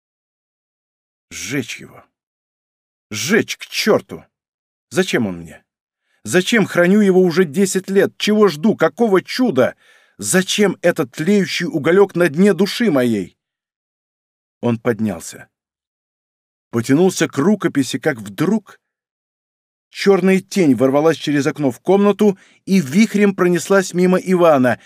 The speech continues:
горячим ветром обдав его лицо. Край чёрного плаща взметнулся перед его глазами. "Ага! Это ты!" —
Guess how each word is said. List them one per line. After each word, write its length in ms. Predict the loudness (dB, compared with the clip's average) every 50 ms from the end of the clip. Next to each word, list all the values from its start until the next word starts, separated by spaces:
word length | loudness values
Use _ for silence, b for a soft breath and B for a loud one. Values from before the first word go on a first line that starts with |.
| b b b
горячим 520 | -2 0 2 2 2 2 0 0 0 0
ветром 420 | 2 2 0 0 2 0 0 0 0
обдав 480 | 0 -2 -2 -2 0 2 2 2 2 0
его 220 | -4 -2 0 0
лицо. 500 | 0 0 -2 -4 -8 -12 -12 -12 -14 -16 _ _ _ _ _ _ _ _ _ _ _ _ _ _
Край 260 | -2 0 2 2 2
чёрного 500 | 0 -2 -2 0 0 0 0 0 -2 -4
плаща 520 | -2 -2 -4 -4 -4 -2 2 2 2 2 b b b b b b
взметнулся 800 | -6 -4 0 0 0 0 0 0 0 2 2 0 0 -4 -6
перед 240 | -2 -2 0 0 0
его 240 | 0 -2 -2 -2 -2
глазами. 540 | -2 -2 -4 -4 -6 -10 -12 -14 -18 -20 _ _ _ _ _ _ _ _ _ _ _ _ _ _ _ _ _ _ -2
"Ага! 720 | -2 0 0 2 2 2 4 4 4 2 2 0 -2 b b b b b b b
Это 280 | -2 0 0 0 -2 0
ты!" — 420 | 2 2 4 4 4 2 2 -2